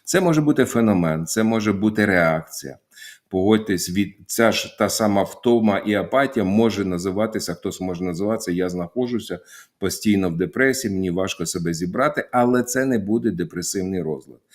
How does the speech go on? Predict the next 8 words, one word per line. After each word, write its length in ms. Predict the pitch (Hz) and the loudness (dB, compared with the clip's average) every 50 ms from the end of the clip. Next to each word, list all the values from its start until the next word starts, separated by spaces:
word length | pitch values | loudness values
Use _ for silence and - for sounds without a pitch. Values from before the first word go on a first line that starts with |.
| - - - - - _ _ - | -20 -20 -20 -20 -20 _ _ 0
Тому 180 | 117 113 117 | 4 4 6
депресивний 600 | 117 123 113 113 127 120 - 151 143 135 127 117 | 6 4 4 4 4 2 4 2 2 4 4 4
розлад 380 | 113 123 147 165 156 156 156 156 | 4 4 2 0 0 -2 -2 0
має 360 | 143 113 107 104 101 98 98 | 0 0 0 0 0 -2 -2
свої 380 | 95 - - - 92 95 92 87 | -4 -4 -2 0 0 0 0 -2
чіткі, 580 | - - 95 87 - - - - 117 135 147 | -2 -4 -4 -4 -4 -8 -8 -4 -2 -2 -2
чіткі 420 | 139 - - - 82 - - 107 107 | -4 -6 -10 -10 -10 -6 -4 -2 -2
характеристики. 840 | 107 - - 104 95 - - 92 82 71 - - - - - _ _ | -2 -4 -6 -6 -6 -6 -6 -4 -4 -4 -6 -10 -16 -20 -20 _ _